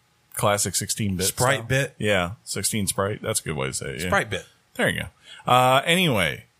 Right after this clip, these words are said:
Speaker 1: I was excited to hear about two games that come out on eleven fifteen in your fall preview episode because that's your birthday.
Speaker 2: Happy birthday!
Speaker 1: <gasps> A little early,
Speaker 2: Oh,
Speaker 1: Sean.
Speaker 2: I
Speaker 1: You're
Speaker 2: just,
Speaker 1: a little
Speaker 2: you know,
Speaker 1: early.
Speaker 2: had coffee, bro.
Speaker 1: You're supposed to call Garrett on eleven fifteen.
Speaker 2: I got you. If I had his number, I would.
Speaker 1: Yeah.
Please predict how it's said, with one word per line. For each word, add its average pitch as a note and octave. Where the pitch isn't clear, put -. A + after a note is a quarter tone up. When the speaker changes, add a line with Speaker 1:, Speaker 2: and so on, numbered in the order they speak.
Speaker 1:
I A#2
was A#2+
excited F3+
to C#3+
hear C#3
about A2
two D#3+
games B2
that F#2+
come G2+
out G2
on F2+
eleven F2
fifteen G#2
in G2+
your E2+
fall F#2+
preview A#2+
episode B2+
because C3+
that's D3
your F#3
birthday. F3
Speaker 2:
Happy D#4+
birthday! B3
Speaker 1:
<gasps> G#3
A F2+
little C3
early, A#2
Speaker 2:
Oh, A2
Speaker 1:
Sean. F#2+
Speaker 2:
I G2
Speaker 1:
You're A2+
Speaker 2:
just, F#2
Speaker 1:
a -
little A#2+
Speaker 2:
you -
know, E2+
Speaker 1:
early. F#2
Speaker 2:
had B2+
coffee, F3
bro. G#2+
Speaker 1:
You're F2+
supposed F#2+
to F#2+
call G2+
Garrett F#2+
on E2+
eleven E2
fifteen. A#2
Speaker 2:
I C#3
got -
you. C#3+
If A#2+
I C3
had B2+
his A#2+
number, A#2
I F#2+
would. F#2
Speaker 1:
Yeah. E2